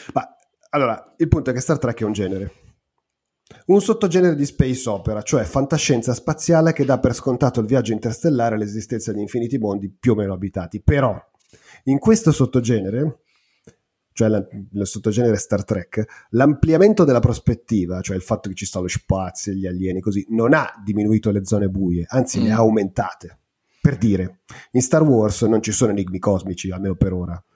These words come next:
Speaker 1: È tutto normale, come nel Signore degli Anelli. Non è che i tizi del Signore degli Anelli vedono Sauron e dicono: "Che accidenti è quella roba là?" Loro lo sanno.
Speaker 2: <laughs> Ok.
Speaker 1: Noi no, ma loro sì. Cioè, l'unica cosa che fa vacillare il loro senso di realtà è il Balrog nelle miniere.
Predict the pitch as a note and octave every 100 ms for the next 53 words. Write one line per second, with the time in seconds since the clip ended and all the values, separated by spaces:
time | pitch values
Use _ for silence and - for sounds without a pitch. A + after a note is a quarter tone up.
0 | _ _ - D3 - A2+ G#2 A#2 G#2+ F#2
1 | F2+ - _ _ - A2+ A#2+ A2 A2+ A#2+
2 | A2+ A2 A2+ G#2 F#2 F#2+ G2 G2+ C3 B2
3 | A2+ B2 - A#2+ G#2+ - A#2 A2 G#2 G2+
4 | A2+ A2 G#2+ A#2+ A2+ G#2 A#2 G#2 G#2 A2
5 | A2 A#2 G#2+ G2+ - A#2+ - A#2+ D#3+ -
6 | F#3+ D#3+ B2+ A#2+ A2 G#2 E2+ _ - C3+
7 | G#2+ - A2+ F#2+ - - C5 - - -
8 | - F3 D#3 - - D#3 - - C#3 G#2+
9 | D#3 F3 - G#3 G3 D3+ G#2+ A#2 E3 G#2
10 | C#3+ - - - A#2+ E3 A#3 F3+ C#3+ E3+
11 | F3 C#3 D3+ C#3+ C3+ C3 C#3 D3 B2+ C3
12 | B2 C#3 B2 A#2+ A#2 A#2+ A2 F#2+ A2+ C3+
13 | B2+ A#2+ A2+ A#2 A#2 A2+ A2+ G#2+ G#2 G#2
14 | G2+ F#2 F#2 F#2+